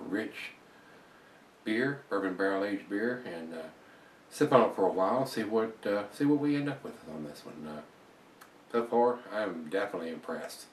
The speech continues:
Very nice beer. All right, guys, I'm back. Got just a little up here. Been sipping on it about thirty-five, forty-five minutes or so.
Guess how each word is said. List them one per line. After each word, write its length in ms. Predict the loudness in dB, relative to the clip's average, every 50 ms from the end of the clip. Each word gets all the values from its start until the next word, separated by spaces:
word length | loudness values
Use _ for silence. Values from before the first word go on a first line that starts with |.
| -20 -20 -18 -10 -8
Very 160 | -6 -6 -6
nice 220 | -8 -10 -12 -14
beer. 260 | -12 -12 -12 -12 -12 -14 -20 -20 -20 -20 -20 -20 -20 -20 -20 -20 -20 -20 -20 -20 -20 -20 -20 -20 -20 -6 4
All 80 | 10 12
right, 100 | 12 12
guys, 200 | 12 12 12 12
I'm 140 | 12 12 12
back. 360 | 12 12 12 12 8 4 -2 -12 -16 -18 -20 -20 -20 -20 -20 -18 -12 -4 2
Got 160 | 4 4 4
just 160 | 2 2 0
a 80 | 2 4
little 220 | 6 6 8 6
up 160 | 6 6 4
here. 180 | 2 2 4 4
Been 140 | 4 2 0
sipping 280 | 0 -2 -4 -2 0
on 120 | 2 4 2
it 100 | 4 4
about 220 | 4 4 4 2
thirty-five, 580 | 2 0 0 2 2 2 2 4 4 4 4 2
forty-five 480 | -2 -4 -4 -4 -2 0 0 0 0
minutes 260 | 0 -2 -2 -2 -4
or 60 | -6 -6
so. 340 | -4 0 2 2 2 2